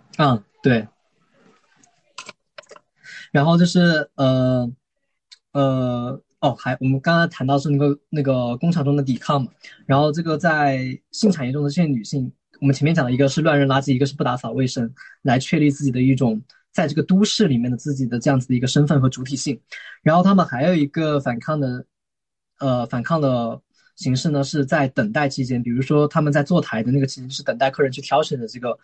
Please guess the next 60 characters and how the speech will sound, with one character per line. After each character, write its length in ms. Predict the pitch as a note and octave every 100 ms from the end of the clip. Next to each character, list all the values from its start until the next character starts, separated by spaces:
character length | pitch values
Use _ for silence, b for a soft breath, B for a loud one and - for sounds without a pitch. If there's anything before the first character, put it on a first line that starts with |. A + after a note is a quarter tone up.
| B B B
时 220 | - B2+
候， 240 | - B2 - _ B B
她 140 | - F3+
们 120 | E3+
会 300 | F#3+ F#3+ D3
用 220 | D#3+ E3
自 100 | -
己 60 | D#3
的 100 | D3
语 160 | B2+ A2
言 160 | G#2+
去 120 | A#2+ D3+
反 300 | C3+ A2 G#2+
击 180 | -
这 120 | D3 D3
些 100 | C#3
客 180 | -
人， 120 | - A#2+
她 100 | E3+
们 100 | F3
会 120 | F3
对 120 | F3
客 260 | C3+ - G#3
人 120 | B2
的 80 | C3+
长 140 | - -
相， 240 | - A#2+ - _ _ _ _ -
呃， 220 | B2+ A#2+
或 180 | - D3
者 60 |
说 340 | C3+ D3 C#3 C#3+
一 100 | C#3
些 180 | C#3+
什 80 | C#3
么 80 | C3+
行 160 | - A#2
为 80 | A#2
进 120 | D3+
行 120 | C#3+
评 160 | C#3 C3
头 160 | C3
论 160 | C#3+ C#3+
足， 280 | B2 A2 G#2+ - B B
然 140 | - A#2+
后 280 | D#3 C#3 C#3 _ _ _ _ - -
来 140 | D#3
获 220 | D#3 G3
得 120 | D3 C#3+
一 100 | C#3
种 180 | B2+
语 140 | A#2+ A2
言 200 | A2 A2+
上 240 | C3 D#3+
的 200 | C3+ A#2 _ _ b b
这 80 | D#3+
样 80 |
子 80 | C3+
一 40 | C#3
种 120 | A#2+
快， 240 | - -